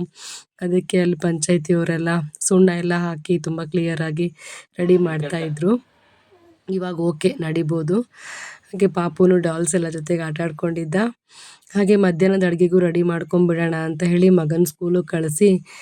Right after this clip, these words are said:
ಇವತ್ತು ನಾನು ಎಣ್ಗಾಯಿ ಮಾಡೋಣ ಅಂತ ರೆಡಿ ಮಾಡ್ಕೊತಾ ಇದ್ದೀನಿ. ಈ ಎಣ್ಗಾಯಿ ಒಂದ್ ಮೂರ್ನಾಲ್ಕು ಥರದಲ್ಲಿ ಮಾಡ್ಬೋದು. ಇದಕ್ಕೆ ಚಿಕ್ಕ ಚಿಕ್ಕ ಬದ್ನೆಕಾಯಿ ಆದ್ರೆ ತುಂಬಾನೇ ಚೆನ್ನಾಗಿರುತ್ತೆ. ಅದ್ರಲ್ಲೂ ಈ ಕೆಂಪು ಬದ್ನೆಕಾಯಿ ಒಳ್ಳೆ ಟೇಸ್ಟ್ ಕೊಡುತ್ತೆ.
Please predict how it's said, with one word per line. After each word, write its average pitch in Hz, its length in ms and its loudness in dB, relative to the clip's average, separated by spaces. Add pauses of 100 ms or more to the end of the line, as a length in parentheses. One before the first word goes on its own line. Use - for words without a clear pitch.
(300)
ಇವತ್ತು 190 500 -2
ನಾನು 180 220 2
ಎಣ್ಗಾಯಿ 190 400 4
ಮಾಡೋಣ 170 340 -2
ಅಂತ 165 220 -8
ರೆಡಿ 170 240 -2
ಮಾಡ್ಕೊತಾ 165 520 -6
ಇದ್ದೀನಿ. 160 380 2 (520)
ಈ 220 120 -4
ಎಣ್ಗಾಯಿ 208 420 0
ಒಂದ್ 196 180 4
ಮೂರ್ನಾಲ್ಕು 196 600 2
ಥರದಲ್ಲಿ 185 420 2
ಮಾಡ್ಬೋದು. 165 580 -2
ಇದಕ್ಕೆ 226 300 0
ಚಿಕ್ಕ - 300 -6
ಚಿಕ್ಕ 214 260 -2
ಬದ್ನೆಕಾಯಿ 175 600 0
ಆದ್ರೆ 170 300 0
ತುಂಬಾನೇ 175 520 2
ಚೆನ್ನಾಗಿರುತ್ತೆ. 160 640 -2
ಅದ್ರಲ್ಲೂ 175 500 2
ಈ 175 120 4 (540)
ಕೆಂಪು 180 340 0
ಬದ್ನೆಕಾಯಿ 175 640 0
ಒಳ್ಳೆ 165 360 0
ಟೇಸ್ಟ್ 165 380 -2
ಕೊಡುತ್ತೆ. 165 460 -2